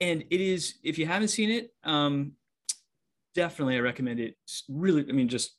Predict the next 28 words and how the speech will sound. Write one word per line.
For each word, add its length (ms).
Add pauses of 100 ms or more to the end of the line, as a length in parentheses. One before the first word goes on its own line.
(160)
not 240
only 300
obviously 380
because 260
Judy's 380 (120)
in 140
it 160
and 100
featured 420 (760)
and 280 (320)
offers 260
more 180
of 60
her 80
wisdom 360
in 100
it, 160 (100)
but 120
it's 140
also 380
just, 260 (540)
uh, 60 (100)
it, 240
it 180
was 140
a 40
fantastic 760
documentary 760